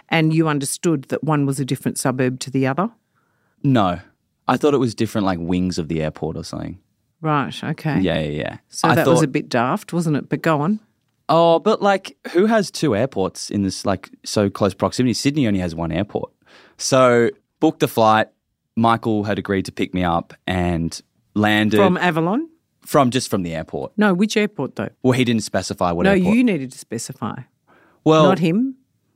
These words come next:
Speaker 1: because you're the one flying in.
Speaker 2: What I
Speaker 1: So
Speaker 2: just
Speaker 1: if I say, "I'm going to dinner, darling, uh, can you pick me up?" And, uh,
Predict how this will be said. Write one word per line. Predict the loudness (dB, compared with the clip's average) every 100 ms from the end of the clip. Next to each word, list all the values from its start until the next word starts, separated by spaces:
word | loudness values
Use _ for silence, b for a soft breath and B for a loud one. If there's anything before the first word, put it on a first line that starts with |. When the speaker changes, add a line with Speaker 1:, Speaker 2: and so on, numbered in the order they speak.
| _
Speaker 1:
because | 0 2 2
you're | 2
the | 2
one | 0 -2
flying | -2 -2 0 0
in. | -2 -4 _ _ -2
Speaker 2:
What | 0 2 2
I | 0
Speaker 1:
So | 4 2
Speaker 2:
just | 4
Speaker 1:
if |
I | 2 2
say, | 2 2
"I'm | 4 4
going | 4 2 0
to | -4
dinner, | -2 0 0 -2 -8
darling, | -4 -2 -2 -2 -4 -8 b b b b b b
uh, | 2 2 2 0
can | -2 -2
you | 0
pick | 0
me | 0 0
up?" | 0 -2 -4 _ b b -6
And, | -2 0 2
uh, | 2 2 0